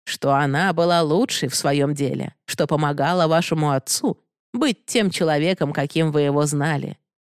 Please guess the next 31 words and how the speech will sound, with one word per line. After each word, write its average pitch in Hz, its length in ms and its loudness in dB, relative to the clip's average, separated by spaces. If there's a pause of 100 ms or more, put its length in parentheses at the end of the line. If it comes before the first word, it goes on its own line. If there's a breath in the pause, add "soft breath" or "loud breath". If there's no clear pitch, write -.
и 151 140 2
что 233 240 0
все 247 360 0
здесь 147 320 -2
будут 160 300 0
сожалеть 165 560 0
о 151 80 0
ее 139 200 0
уходе». 151 600 -2 (880)
Алекс 208 360 -2
с - 120 -4
улыбкой 147 420 -4
смотрит 131 420 -6
на 143 80 -2
Жанин. 143 400 -2 (680)
«Да 175 180 2
будет 269 300 4
так, 220 320 -2 (160)
я 139 280 0
буду 180 240 2
щедр». 156 420 -2 (1040)
Жанин 196 380 2
привстает 147 540 -2
в - 80 -16
кресле 220 480 -2
и - 140 -8
прикасается 165 680 -2
губами 143 480 -2
к - 120 -10
его 131 200 -2
щеке. 139 500 -6